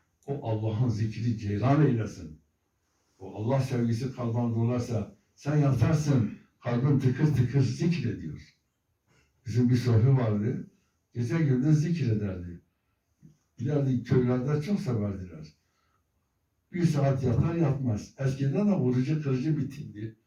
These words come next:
Sonradan babam Allah tarikat aldı, oldu sofi. Öyle ibadet ederdi ki zikir,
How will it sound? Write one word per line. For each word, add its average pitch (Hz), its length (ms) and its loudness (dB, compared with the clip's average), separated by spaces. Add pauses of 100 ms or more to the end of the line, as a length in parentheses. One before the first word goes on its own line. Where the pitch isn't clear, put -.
(200)
Sonradan 147 600 0
babam 135 400 -4 (540)
Allah 131 360 0
tarikat 123 520 0
aldı, 135 260 0
oldu 123 280 -2
sofi. 143 640 -2 (460)
Öyle 120 320 2
ibadet 117 520 0
ederdi 156 380 0
ki 110 100 -2
zikir, 110 500 -4